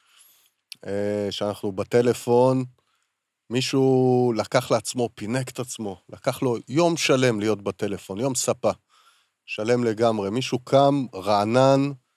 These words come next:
מחודש כוחות, מבסוט על החיים, אחרי יום כזה.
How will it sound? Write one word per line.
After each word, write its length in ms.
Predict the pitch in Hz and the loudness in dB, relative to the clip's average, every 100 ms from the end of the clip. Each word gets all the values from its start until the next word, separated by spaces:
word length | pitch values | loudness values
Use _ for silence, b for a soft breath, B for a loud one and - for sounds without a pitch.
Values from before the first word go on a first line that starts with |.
| _ _ | _ _
מחודש 480 | 110 - 110 135 127 | -10 -4 2 2 2
כוחות, 760 | - 110 - 135 143 - - _ _ _ _ _ _ _ | -2 -6 2 2 2 -2 -20 _ _ _ _ _ _ _
מבסוט 560 | 101 107 - - 160 165 | -2 -2 2 4 6 6
על 100 | 147 | 4
החיים, 560 | 127 120 127 165 165 156 - | 4 4 4 2 -2 -8 -16
אחרי 240 | 107 123 | -6 0
יום 200 | 135 165 | 2 0
כזה. 340 | - 156 175 | -2 0 0